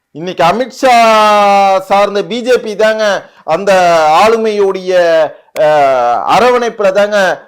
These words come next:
அம்பேத்கருக்கு பாரத ரத்னாங்கிற ஒரு பட்டமே கிடைச்சது.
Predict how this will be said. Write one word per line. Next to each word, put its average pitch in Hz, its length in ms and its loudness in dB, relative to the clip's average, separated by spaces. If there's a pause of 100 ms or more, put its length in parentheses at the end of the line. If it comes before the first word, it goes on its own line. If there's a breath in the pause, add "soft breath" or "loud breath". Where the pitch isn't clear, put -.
அம்பேத்கருக்கு 180 600 -2
பாரத 233 300 2
ரத்னாங்கிற 226 680 0
ஒரு 190 140 -4
பட்டமே 214 400 -4
கிடைச்சது. 147 720 -8